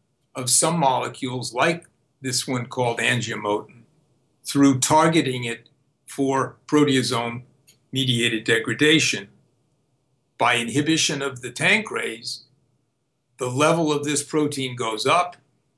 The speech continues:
and the, uh, inhibitory pathway is reconstituted, uh, and therefore the transcription of this ted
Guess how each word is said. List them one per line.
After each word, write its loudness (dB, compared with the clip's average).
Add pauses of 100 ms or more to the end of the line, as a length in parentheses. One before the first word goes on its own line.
(1000)
and 0 (800)
the, -12 (300)
uh, -6
inhibitory -2
pathway 0 (680)
is -4 (140)
reconstituted, -2 (640)
uh, -4 (160)
and -6
therefore 0 (180)
the -6
transcription 2 (1160)
of -6
this -2
ted 0